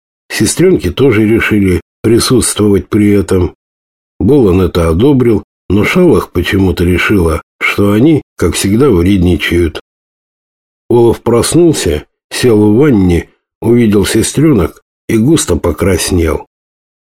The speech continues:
Мириван подала ему халат. Шалах взяла подмышки, подняла как ребенка и поставила на пол.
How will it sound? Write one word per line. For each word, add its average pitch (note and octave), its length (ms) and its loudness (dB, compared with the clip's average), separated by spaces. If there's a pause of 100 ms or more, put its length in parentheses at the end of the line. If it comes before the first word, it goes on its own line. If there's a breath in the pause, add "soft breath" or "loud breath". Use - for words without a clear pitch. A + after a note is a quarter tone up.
(320)
Мириван G#2+ 600 0 (240)
подала G2 400 0
ему F2 240 2
халат. A2 640 -2 (600)
Шалах A2+ 580 -2 (140)
взяла G2 380 0
подмышки, A2 840 0 (260)
подняла F#2 480 0
как G#2 240 -4
ребенка G#2 600 0 (260)
и D#3 80 0
поставила G#2 680 0
на D2+ 220 -2
пол. D2 300 -6